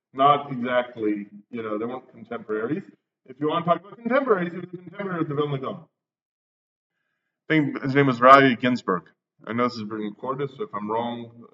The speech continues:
you know, I'll be caught, you know, on the, but I have his sefer. There's a copy of his sefer here in Shul. Shagas Aryeh explained he was a favorite because he wrote these delightful, lengthy, but extremely organized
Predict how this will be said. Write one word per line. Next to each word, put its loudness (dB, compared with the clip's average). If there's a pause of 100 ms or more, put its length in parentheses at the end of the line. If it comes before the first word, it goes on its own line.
(120)
you -20
know, -20 (580)
I'll -4
be -16
caught, -20
you -20
know, -12
on -12
the, -20 (800)
but 2 (140)
I 4
have 2
his -8
sefer. -8
There's -4
a -8
copy 8
of -8
his -16
sefer -10
here -4
in -8
Shul. -6 (520)
Shagas 10
Aryeh 10
explained 0 (360)
he 2
was 6
a 0
favorite 0 (160)
because 0
he -6
wrote 4
these 0
delightful, 4 (340)
lengthy, 6
but 4
extremely 0
organized 0